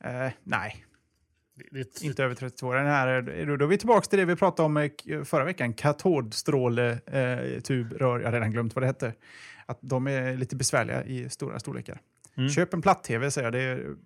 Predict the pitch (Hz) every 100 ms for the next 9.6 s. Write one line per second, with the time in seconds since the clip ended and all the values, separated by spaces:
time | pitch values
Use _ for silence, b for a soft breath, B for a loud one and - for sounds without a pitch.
0 | _ - 156 170 120 123 180 202 196 196
1 | 190 185 185 214 151 113 110 - - _
2 | _ _ B B B B - 175 170 220
3 | 220 160 156 131 156 151 180 139 143 135
4 | 131 - 147 131 135 135 - 175 165 151
5 | 117 - - 135 117 123 143 - 147 175
6 | 151 - 131 123 113 131 123 147 156 131
7 | - 131 127 110 131 123 135 - - 127
8 | 120 139 113 120 - 131 131 151 120 170
9 | 165 110 104 - 107